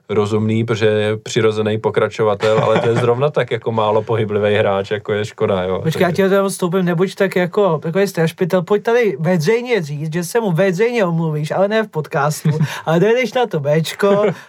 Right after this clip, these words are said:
Speaker 2: a tam, tam mu to všechno řekneš,
Speaker 1: No,
Speaker 2: na, na
Speaker 1: to
Speaker 2: to
Speaker 1: se mu
Speaker 2: křič to
Speaker 1: omlu-,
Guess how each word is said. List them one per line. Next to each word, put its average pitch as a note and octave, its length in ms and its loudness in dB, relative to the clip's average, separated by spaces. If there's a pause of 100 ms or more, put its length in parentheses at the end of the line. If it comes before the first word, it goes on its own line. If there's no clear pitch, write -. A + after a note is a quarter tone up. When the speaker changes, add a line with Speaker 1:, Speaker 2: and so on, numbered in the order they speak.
Speaker 2:
a G3 40 -6
tam, A3 200 -2
tam A#3+ 200 0
mu C4+ 120 -2
to B3+ 140 -4
všechno F3+ 380 -6
řekneš, A3+ 580 0
Speaker 1:
No, D3 100 4
Speaker 2:
na, - 140 0
na G#3 80 2
Speaker 1:
to F#3+ 80 2
Speaker 2:
to C4+ 60 -4
Speaker 1:
se G#3+ 200 2
mu G#3+ 60 2
Speaker 2:
křič F#3+ 120 2
to A3 80 0
Speaker 1:
omlu-, G3+ 180 0